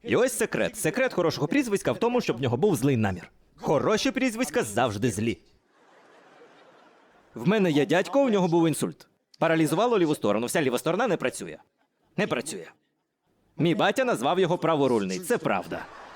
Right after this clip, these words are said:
Нічого складного, все просто, все дуже просто. Кажу: «Тато, чого ти його так кличеш? А ти бачив, щоб він кермував зліва, а?» От і все.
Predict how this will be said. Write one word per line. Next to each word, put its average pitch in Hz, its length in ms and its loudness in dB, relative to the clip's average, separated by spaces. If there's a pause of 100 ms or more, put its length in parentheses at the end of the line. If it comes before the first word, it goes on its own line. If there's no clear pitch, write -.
(1160)
Нічого 180 360 0
складного, 269 520 0
все 254 200 0
просто, 285 380 0
все 233 200 0
дуже 240 280 2
просто. 294 420 -2 (480)
Кажу: 165 220 2
«Тато, 123 280 0
чого 165 240 0
ти 285 120 0
його 277 120 4
так 277 180 -2
кличеш? 190 420 -2
А 139 80 0
ти 170 140 -2
бачив, 190 380 0
щоб 151 160 0
він 139 160 0
кермував 147 480 2
зліва, 127 320 2
а?» 147 340 2 (1500)
От 196 180 2
і 208 60 4
все. 190 320 0